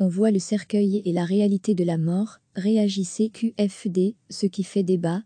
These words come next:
en mode grand entretien, chaque jour à dix-huit heures vingt sur La Première, et à vingt heures trente-cinq sur La Trois. L'entièreté de l'émission à revoir ci-dessous.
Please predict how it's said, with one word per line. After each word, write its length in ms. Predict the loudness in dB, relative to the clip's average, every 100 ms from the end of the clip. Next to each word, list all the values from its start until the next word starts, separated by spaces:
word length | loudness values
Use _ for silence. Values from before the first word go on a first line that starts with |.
| _
en 140 | -2 2
mode 240 | 2 2
grand 280 | 0 2 2
entretien, 560 | 2 -2 -6 -6 -8 -8 -12
chaque 340 | -4 -4 -2
jour 240 | 0 2
à 80 | 2
dix-huit 400 | 0 0 0 0
heures 160 | 0 0
vingt 220 | 0 0
sur 160 | 0 -2
La 100 | -2
Première, 640 | 0 2 2 2 -2 -6 _ 0
et 160 | 2
à 60 | 2
vingt 260 | 2 0
heures 140 | -2 -2
trente-cinq 540 | 0 0 0 -2 -2
sur 200 | -4 -4
La 100 | -4
Trois. 360 | -4 -6 -6 -6 _ _ _ _
L'entièreté 580 | -2 0 0 -4 -2 0
de 80 | 2
l'émission 500 | 6 6 4 2 2
à 80 | 2
revoir 360 | 2 2 0
ci-dessous. 600 | -2 -2 -2 -2 -4 -8